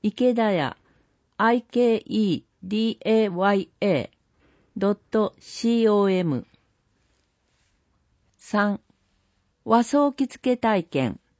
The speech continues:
プロのサポートを受けながら和装着付けをしてみませんか？マーゼマーゼフェス当日は自分で着た着物でイベントを楽しめます。対象、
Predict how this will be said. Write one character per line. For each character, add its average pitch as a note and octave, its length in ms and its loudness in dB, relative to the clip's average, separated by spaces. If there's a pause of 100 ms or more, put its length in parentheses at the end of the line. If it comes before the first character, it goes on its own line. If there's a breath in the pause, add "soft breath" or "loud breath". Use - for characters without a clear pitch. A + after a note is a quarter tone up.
(560)
プ C#4 100 2
ロ C#4 160 2
の A#3 140 2
サ G#3 200 0
ポ B3 220 2
ー B3 40 2
ト G#3+ 260 0
を - 20 2
受 G3 100 -4
け G#3+ 140 -2
な G#3 160 0
が G3 160 0
ら G3 220 0 (120)
和 G3+ 160 4
装 C#4 260 2
着 C4+ 140 -2
付 - 180 -14
け A#3 160 2
を F#3+ 100 2
し - 100 -14
て G#3+ 160 0
み G3+ 160 2
ま G3+ 120 2
せ G3+ 200 -2
ん E3+ 100 -4
か？ F#3 300 -6 (680)
マ A#3 220 6
ー C4+ 40 4
ゼ C4 160 2
マ B3 200 4
ー B3 40 0
ゼ A#3 140 2
フ G#3+ 100 2
ェ F#3+ 40 2
ス E3+ 240 -2
当 A3 300 0
日 G3+ 320 -2
は G3 260 0 (120)
自 F3+ 200 0
分 B3 240 2
で B3+ 140 0
着 A#3 100 -8
た A3+ 140 0
着 G3+ 160 -2
物 G3 320 0
で F#3+ 280 -2
イ G#3 120 0
ベ A3+ 160 4
ン A3 100 0
ト G#3+ 200 0
を G#3 120 0
楽 F#3+ 240 0
し F#3 140 -6
め F3+ 160 0
ま E3+ 180 -4
す。 - 220 -20 (840)
対 A#3+ 220 2
象、 A3 480 -2